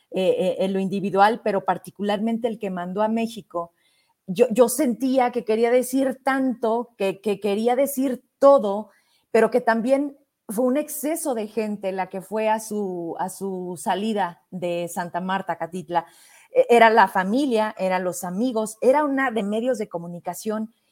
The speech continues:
Y yo a lo que quiero llegar, abogado, es, ¿qué hubiese sido de Rosario si siguiera como funcionaria, si esto no hubiera sucedido?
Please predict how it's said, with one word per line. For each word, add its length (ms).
Y 100
yo 120
a 40
lo 140
que 120
quiero 420
llegar, 400
abogado, 460
es, 320
¿qué 140
hubiese 440
sido 460
de 180
Rosario 840
si 200
siguiera 480
como 220
funcionaria, 920
si 140
esto 240
no 100
hubiera 240
sucedido? 720